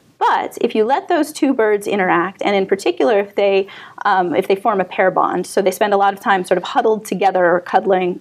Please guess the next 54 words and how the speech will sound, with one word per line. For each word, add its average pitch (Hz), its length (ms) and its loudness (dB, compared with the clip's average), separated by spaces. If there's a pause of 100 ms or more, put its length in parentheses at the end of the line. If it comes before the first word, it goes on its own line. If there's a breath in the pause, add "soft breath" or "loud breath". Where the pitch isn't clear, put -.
(140)
we 196 80 -4
call 185 200 0
it - 100 0
clumping, 220 640 -2 (340 loud breath)
um, 220 380 0
and 226 400 0
they, 208 560 0
um, 190 340 0
and 185 220 -2
the 196 60 0
male 196 220 0
sings 185 240 -6
a 180 40 -6
lot 180 140 0
of - 100 -12
courtship 330 320 -2
song 208 260 0
in 196 60 0
that 185 160 0
period 190 240 2
of 190 80 -2
time, 185 420 0 (360 loud breath)
um, 190 380 0
within 226 460 0
the 208 100 -6
span 208 280 0
of 196 80 -8
a 185 40 -12
few 240 280 -2
days 196 240 0
to 180 100 -2
a 175 60 0
couple 185 260 0
of 208 100 -4
weeks, 294 320 -2
you'll 202 120 2
see 202 140 -4
very 220 420 0
strong 196 280 0
preferences 185 460 -2
for 180 140 0
that 170 320 0
male 175 240 0
song - 500 -4
over 180 460 0 (100)
pretty 254 180 0
much 185 160 2
any 185 240 2
other 170 160 0
song 170 220 0
that 175 140 -8
you 175 80 -4
would 170 100 -4
play. 165 340 -4